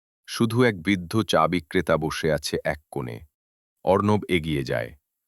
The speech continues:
"কাকা, এই চন্দ্রপুর জমিদার বাড়ি কোন দিকে?" বৃদ্ধ মুখ তুলে তাকায়। তার চোখে এক অদ্ভুত ভয়।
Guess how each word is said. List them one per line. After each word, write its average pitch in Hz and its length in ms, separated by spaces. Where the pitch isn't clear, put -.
"কাকা, 120 400
এই 135 120
চন্দ্রপুর 135 680
জমিদার 143 480
বাড়ি 170 220
কোন 92 200
দিকে?" 73 300
বৃদ্ধ 92 400
মুখ 90 400
তুলে 80 200
তাকায়। 65 460
তার 85 120
চোখে 98 460
এক 85 180
অদ্ভুত 78 480
ভয়। 69 420